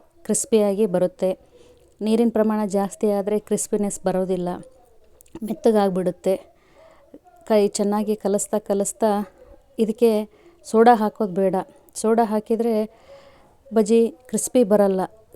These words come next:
ಸೋಡಾ ಅದರದ್ದು ಮೆದು ಮಾಡೋ ಅಂಥ ಅಂಶ ಜಾಸ್ತಿ ಸೋಡಾದಲ್ಲಿ. ಸ್ವಲ್ಪ ಕೊತ್ತಂಬರಿ ಹಾಕಿ. ಕೊತ್ತಂಬರಿ ಹಾಕೋದ್ರಿಂದ ರುಚಿ ಬರುತ್ತೆ, ಘಮ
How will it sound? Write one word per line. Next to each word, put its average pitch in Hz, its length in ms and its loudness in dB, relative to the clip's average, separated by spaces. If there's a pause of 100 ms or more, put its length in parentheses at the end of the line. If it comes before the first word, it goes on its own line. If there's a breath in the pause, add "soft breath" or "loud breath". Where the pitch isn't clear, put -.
ಸೋಡಾ 226 300 2 (720)
ಅದರದ್ದು 226 400 4 (400)
ಮೆದು 214 220 4 (200)
ಮಾಡೋ 208 240 4 (120)
ಅಂಥ 202 140 -2 (120)
ಅಂಶ 202 180 -2 (140)
ಜಾಸ್ತಿ 190 280 -2 (100)
ಸೋಡಾದಲ್ಲಿ. 185 560 -2 (760 loud breath)
ಸ್ವಲ್ಪ 233 220 0 (140)
ಕೊತ್ತಂಬರಿ 214 500 0
ಹಾಕಿ. 180 300 -8 (180)
ಕೊತ್ತಂಬರಿ 202 420 -4
ಹಾಕೋದ್ರಿಂದ 196 560 -4 (560 soft breath)
ರುಚಿ 214 280 -2 (100)
ಬರುತ್ತೆ, 185 400 -2 (420 loud breath)
ಘಮ 196 100 -4